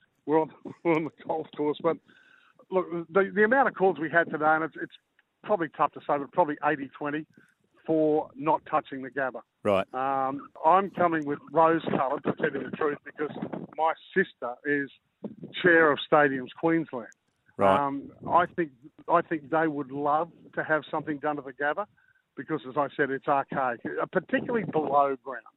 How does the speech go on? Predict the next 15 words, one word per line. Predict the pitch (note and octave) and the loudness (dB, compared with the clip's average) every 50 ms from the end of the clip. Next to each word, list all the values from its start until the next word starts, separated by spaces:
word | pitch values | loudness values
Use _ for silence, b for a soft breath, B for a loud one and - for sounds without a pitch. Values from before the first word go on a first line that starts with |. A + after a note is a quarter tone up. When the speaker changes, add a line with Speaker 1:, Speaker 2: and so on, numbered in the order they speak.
| _ _ _ _ _ _ _ _ _ | _ _ _ _ _ _ _ _ _
Speaker 1:
You | D3 D#3+ | -2 -2
know, | D#3+ D3 C#3+ C#3+ | -2 -2 -6 -6
the | C#3 D#3+ | -8 -8
dressing | D3 C3 F3+ F3+ E3 - E3 D#3+ | -2 0 2 0 2 0 -4 -2
rooms | D#3 D#3 D3+ D3+ C#3 - - | -2 -2 -2 -4 -6 -6 -6
for | D#3+ | -4
the | D3+ D3 | -4 -2
Lions, | C#3+ D3 D3 D3 D3 D3 D3 D3 D3 D3 C#3 - _ _ _ _ _ _ _ - | 0 0 2 2 2 2 0 -2 -4 -6 -8 -12 _ _ _ _ _ _ _ -14
uh, | C3+ - - | -14 -6 -4
et | D#3+ D3 - - | -4 -4 -2 0
cetera, | E3+ E3 - - D3 C3 B2+ C3 - | 0 0 2 0 -4 -4 -4 -4 -6
are | C3+ C#3 | -8 -8
just, | B2+ B2+ E3 D3+ - - - - _ _ _ - - C3 C3 C3 C3 C3+ C3 | -4 -2 -2 -2 -2 -6 -14 -20 _ _ _ -20 -20 -20 -18 -18 -18 -8 -4
they're | C#3+ D3 C#3+ C#3 | -2 0 2 2
off. | C3 A2 - | 2 0 -2